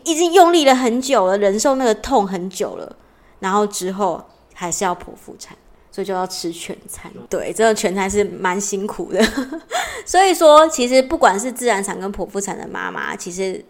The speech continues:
身体都是一个用尽，就是你跑完一个马拉松的概念，就是身体真的是很疲倦，很疲倦。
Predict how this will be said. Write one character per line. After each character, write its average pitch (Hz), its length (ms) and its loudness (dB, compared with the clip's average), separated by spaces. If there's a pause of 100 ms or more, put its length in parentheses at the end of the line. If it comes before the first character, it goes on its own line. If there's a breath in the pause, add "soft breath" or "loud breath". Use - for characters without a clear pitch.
(100)
身 214 240 -4
体 196 220 -10 (180)
都 202 180 0
是 208 160 -6
一 196 60 -2
个 113 300 -8 (680 soft breath)
用 262 300 6
尽， 220 240 -4
就 214 120 0
是 233 40 -2
你 196 120 4
跑 175 240 -6
完 175 240 -2
一 190 160 -8
个 170 180 -4
马 170 320 -8
拉 185 220 0
松 190 260 -6
的 175 100 -12
概 180 240 -8
念， 175 220 -12
就 185 80 -10
是 190 80 -6
身 190 220 -4
体 170 80 -8
真 175 120 -6
的 170 80 -6
是 180 80 -8
很 175 300 -8
疲 - 320 -18
倦， 170 260 -4
很 170 180 -14
疲 - 300 -20
倦。 - 160 -14